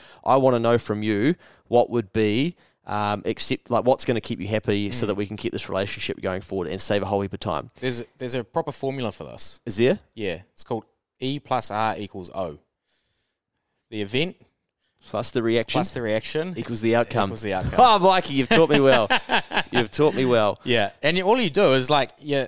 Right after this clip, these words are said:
Speaker 2: you have an event, right? And the event is hitting the lady on the scooter.
Speaker 1: Mm-hmm.
Speaker 2: And then the outcome, obviously there's a,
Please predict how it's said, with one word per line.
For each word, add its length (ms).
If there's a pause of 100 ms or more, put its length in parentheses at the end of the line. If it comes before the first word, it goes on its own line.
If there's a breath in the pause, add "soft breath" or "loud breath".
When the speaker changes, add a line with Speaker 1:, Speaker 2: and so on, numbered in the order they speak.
(120)
Speaker 2:
you 180
have 140
an 80
event, 320
right? 220
And 100
the 80
event 300
is 140
hitting 200
the 80
lady 260
on 140
the 60
scooter. 440 (180)
Speaker 1:
Mm-hmm. 260 (320 soft breath)
Speaker 2:
And 180
then 320 (560)
the 180
outcome, 640 (680)
obviously 400
there's 200
a, 300